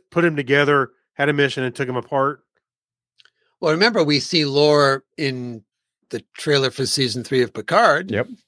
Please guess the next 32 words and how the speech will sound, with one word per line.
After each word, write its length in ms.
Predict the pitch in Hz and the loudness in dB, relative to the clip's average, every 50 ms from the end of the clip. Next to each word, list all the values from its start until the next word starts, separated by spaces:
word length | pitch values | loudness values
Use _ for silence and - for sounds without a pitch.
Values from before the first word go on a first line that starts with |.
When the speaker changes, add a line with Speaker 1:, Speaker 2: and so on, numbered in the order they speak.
| _ _ _ _ | _ _ _ _
Speaker 2:
So 540 | _ - - 110 95 90 90 90 87 90 90 _ _ _ _ _ _ _ | _ -18 -16 -14 -12 -12 -14 -14 -16 -20 -20 _ _ _ _ _ _ _
Speaker 1:
That's 240 | 92 92 104 120 - | -20 -20 -20 -20 -18
true. 480 | - 156 147 139 127 127 131 135 127 | -12 -10 -8 -6 -6 -6 -4 -4 -4
Uh, 180 | 123 127 131 131 _ _ - - | -4 -6 -8 -10 _ _ -16 -12
that's 200 | 117 117 123 - | -12 -12 -12 -12
Speaker 2:
some-, 140 | - 135 123 | -12 -10 -10
Speaker 1:
true. 180 | 127 127 123 _ _ _ | -10 -10 -12 _ _ _
Speaker 2:
something's 520 | - - - 208 285 277 - 226 214 - | -16 -12 -10 -10 -8 -6 -6 -6 -2 0
up 200 | 226 220 202 - | 0 0 0 0
here 100 | 202 190 | 0 -2
with 160 | 175 170 147 143 | 0 -2 -4 -4
Lore, 360 | 156 156 160 151 139 127 120 | 0 2 4 4 4 4 4
and 80 | 113 113 | 2 0
we're 80 | 131 | -2
gonna 160 | 135 156 147 135 | -2 -2 -4 -4
find 320 | - - 156 151 147 135 | -6 -6 -4 -2 0 0
out 120 | 131 127 | 0 0
what 140 | 120 123 117 | -2 -2 -4
it 100 | 117 113 | -2 -2
is. 540 | 113 110 104 98 90 85 82 - - - - _ _ _ _ _ _ _ _ _ - | -2 -2 -4 -4 -6 -12 -14 -14 -14 -14 -16 _ _ _ _ _ _ _ _ _ -18
Speaker 1:
Let's 240 | 123 131 143 - - | -14 -14 -12 -8 -6
hear 120 | 165 160 | -4 -2
the 120 | 147 135 123 | 0 0 2
lore 300 | 123 131 135 127 117 107 | 2 4 4 4 2 2
on 100 | 104 107 | 0 -2
that. 280 | 110 110 101 90 - _ _ _ | -2 -2 -4 -6 -8 _ _ _
Speaker 3:
Before 840 | - 151 175 170 147 127 175 160 131 113 214 208 190 185 170 156 143 135 | -2 0 2 2 2 2 2 0 0 4 4 6 6 8 8 6 6 4
Speaker 2:
Yes. 120 | - - | 2 2
Speaker 3:
too 200 | - 165 156 139 | 2 2 4 4
long. 420 | 127 135 151 147 123 104 95 90 - _ | 4 4 4 4 4 2 2 -2 -4 _
<laughs> 40 | - - 269 - - 202 - _ - - - _ _ - - _ _ _ _ _ _ _ _ _ _ _ _ _ _ _ _ | -2 -2 -2 -2 -2 -6 -6 _ -8 -12 -12 _ _ -20 -20 _ _ _ _ _ _ _ _ _ _ _ _ _ _ _ _
Speaker 2:
Mm. 640 | 131 143 147 143 135 127 120 113 107 107 101 95 92 | -16 -14 -12 -12 -10 -10 -10 -10 -12 -12 -16 -18 -20